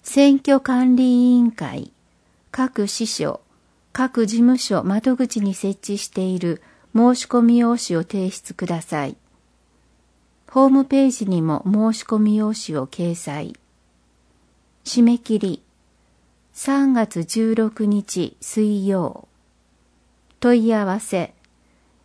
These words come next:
壱岐市選挙管理委員会、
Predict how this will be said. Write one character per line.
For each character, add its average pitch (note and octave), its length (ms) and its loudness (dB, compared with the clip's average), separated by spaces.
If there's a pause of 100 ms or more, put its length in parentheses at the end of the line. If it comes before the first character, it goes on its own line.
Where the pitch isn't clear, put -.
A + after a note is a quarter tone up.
(140)
壱 A3+ 120 2
岐 C4+ 200 2
市 - 320 -4
選 B3 300 2
挙 B3 200 0
管 A3+ 340 0
理 G#3+ 420 0
委 G#3+ 60 -2
員 G3 120 0
会、 C3+ 400 -8